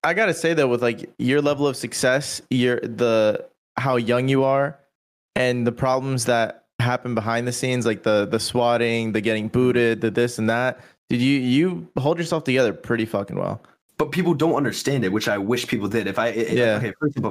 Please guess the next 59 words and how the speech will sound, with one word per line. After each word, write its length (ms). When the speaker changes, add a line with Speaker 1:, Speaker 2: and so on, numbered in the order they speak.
Speaker 2:
if 60
I, 20
if 80
I 40
wanna 140
do 160
a 40
shorter 340
stream, 200
like 120
a 80
four 400
and 100
a 40
five 280
hour 160
stream, 320
I 40
don't 80
wanna 140
have 180
my 100
whole 180
chat 240
fucking 240
complaining, 540
being 180
like, 200
"L 140
A 80
changed 320
you," 60
or 40
some 120
shit. 180
It's 100
like, 120
dude, 240
I 140
have 160
shit 340
like 160
that's 140
going 140
on 80
in 60
my 140
personal 380
life 180
that 260
I 120
don't 120
tell 140
people, 320
'cause 120
I, 240
I 40
feel 140
like 180